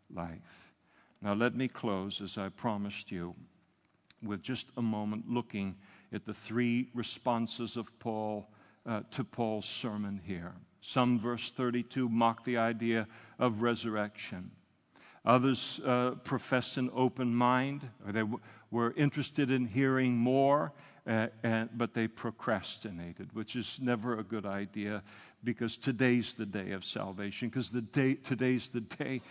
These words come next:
only day that we have. No other day is, is promised to us. And then in verse thirty-four, some believed.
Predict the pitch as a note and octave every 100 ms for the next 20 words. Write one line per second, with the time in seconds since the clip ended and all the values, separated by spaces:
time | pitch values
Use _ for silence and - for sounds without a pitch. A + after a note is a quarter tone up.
0 | - - C#3 C3+ C3 A2+ B2+ A#2+ A#2+ -
1 | A#2+ A#2+ G2 B2+ A#2 F#2 F#2 - A2+ A2+
2 | A2 G#2+ G#2 A2 A2 G#2+ G2+ - - -
3 | - - A2 G2+ - - - C#3+ A#2+ G#2
4 | - - F#2+ F2 F#2 - - _ - -
5 | - - _ - C3+ G3 G#3+ F3 D#3 C3+
6 | - C#3 B2 A2+ B2+ B2 - D#3 D#3 D#3+
7 | D#3+ D#3 G2 D#2+ -